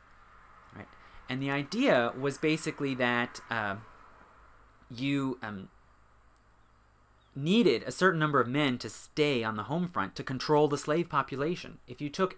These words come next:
every white male out of Confederate society and sent them all to war, you would have immediate slave rebellion. You had to have someone still there monitoring and controlling the slave population. So they passed this twenty Negro law, but this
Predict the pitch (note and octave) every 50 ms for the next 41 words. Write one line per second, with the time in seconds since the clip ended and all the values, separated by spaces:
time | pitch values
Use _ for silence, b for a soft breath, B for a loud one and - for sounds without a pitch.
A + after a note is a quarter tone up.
0 | - C#3+ D#3+ F3+ F#3 E3 E3+ E3+ E3 D#3 C#3 C3+ C#3 C3+ B2+ - A#2+ B2+ C3 B2
1 | G2+ D#2 - - - b b b b b b b b b b b b b b -
2 | - - C3 D3 A#2 F2+ - - - - - - - - _ _ - - _ _
3 | - B2+ - - - C3 - D3 C3+ B2+ A#2+ A2+ - - G#2 - C#3+ D3+ E3+ E3+
4 | D3 A#2 G#2 G#2 A2 - - C#3 B2+ B2 - A#2 G#2+ - G2 B2 C3 C#3 C3 A#2
5 | G#2+ - - A2+ G#2+ D3 F3 D#3 G#2+ F#2 - - B B B B B B B -
6 | - _ _ - - - - D3 D3 D3+ D#3 E3 F3 D#3+ - - D3+ D3+ D#3 E3+
7 | F3 E3 D#3 C3+ B2 - - - - - D3+ D3+ C#3+ C3 A#2+ G2+ G#2+ F#2 F2 F2
8 | - - - C#3 C#3 D#3 E3+ F3+ - F3 D3+ C#3+ - - - - F3 F3 E3+ D#3+
9 | D3 C#3 C#3 - - - C#3+ C3+ C3 A#2+ B2+ B2+ B2 A2+ A2 A2+ A2+ A#2+ A#2+ B2+
10 | C3 B2+ B2 - B2+ A#2 A2 G#2 G#2 - A2 G#2 - - A#2+ A#2 A2+ G#2+ G2 G2+
11 | G2+ - - - A2 G2+ F#2+ - - A2+ - - - G#2 G#2 G#2+ G#2+ G#2 - -
12 | G2+ G#2 - B B B B B B B B B B B B B B - - E3
13 | D#3+ F3 F3 F3+ G#3+ B3 C#4 C#4 - F3+ F3+ - - F#3 E3 D3 D#3 C#3 C#3 C3+
14 | B2+ C3 B2 B2 A#2+ A2+ A2 G#2 - B2+ - F#3 F#3+ F#3+ -